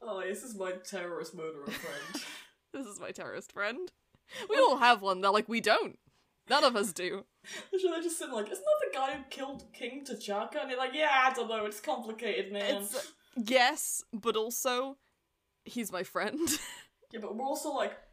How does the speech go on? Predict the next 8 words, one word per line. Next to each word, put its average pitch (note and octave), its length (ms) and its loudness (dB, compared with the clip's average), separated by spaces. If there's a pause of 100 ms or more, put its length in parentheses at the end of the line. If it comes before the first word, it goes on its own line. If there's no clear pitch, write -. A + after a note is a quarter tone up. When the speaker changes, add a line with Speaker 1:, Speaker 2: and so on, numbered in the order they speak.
Speaker 1:
best - 380 -6
friends, - 680 -14 (260)
you F3 60 -20
see. - 340 -12 (880)
Speaker 2:
One A#3+ 320 0
time, E3+ 600 0 (840)
Speaker 1:
Yeah. F3+ 60 -14
Speaker 2:
we, F3+ 440 -6